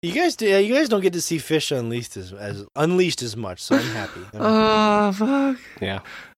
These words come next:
Speaker 1: Um,
Speaker 3: You got, you got
Speaker 1: that's
Speaker 3: Shay to,
Speaker 1: pretty
Speaker 3: you
Speaker 1: fun.
Speaker 3: got Shay to thank there.
Speaker 1: Yeah, yeah,
Speaker 3: He's
Speaker 1: well,
Speaker 3: proud of me
Speaker 1: that's
Speaker 3: here.
Speaker 1: what I was, uh,
Speaker 2: This is,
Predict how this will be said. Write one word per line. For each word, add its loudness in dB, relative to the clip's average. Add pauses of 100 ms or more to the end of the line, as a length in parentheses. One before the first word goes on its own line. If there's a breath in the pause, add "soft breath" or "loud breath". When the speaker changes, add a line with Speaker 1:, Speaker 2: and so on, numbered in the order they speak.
(160)
Speaker 1:
Um, -4
Speaker 3:
You -2
got, 2
you -2
got 6
Speaker 1:
that's 4
Speaker 3:
Shay 4
to, 6
Speaker 1:
pretty 0
Speaker 3:
you -4
Speaker 1:
fun. -4
Speaker 3:
got 4
Shay 2
to 0
thank -2
there. -6 (1400)
Speaker 1:
Yeah, -8
yeah, -12
Speaker 3:
He's -4
Speaker 1:
well, -10
Speaker 3:
proud 0
of -2
me -2
Speaker 1:
that's -6
Speaker 3:
here. -2
Speaker 1:
what -10
I -10
was, -14
uh, -14
Speaker 2:
This 2
is, 2